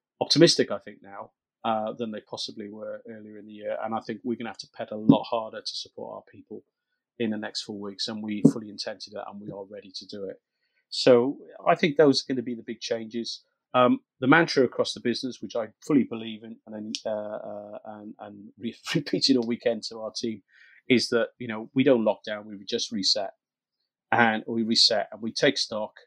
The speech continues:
Uh, we're giving this another opportunity. And as I said earlier on, the one resource that we've been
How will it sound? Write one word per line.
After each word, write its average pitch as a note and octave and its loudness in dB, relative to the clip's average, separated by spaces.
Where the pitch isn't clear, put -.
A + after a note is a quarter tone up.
Uh, G#2+ -8
we're A2 -10
giving A2+ -4
this G#2+ -4
another B2 4
opportunity. A2 -12
And A2+ -12
as G#2 -6
I A#2 -6
said G#2+ 2
earlier G#2+ -8
on, G#2+ -4
the A2+ -2
one B2+ 8
resource A#2+ 0
that - -18
we've A2 -16
been A#2+ -10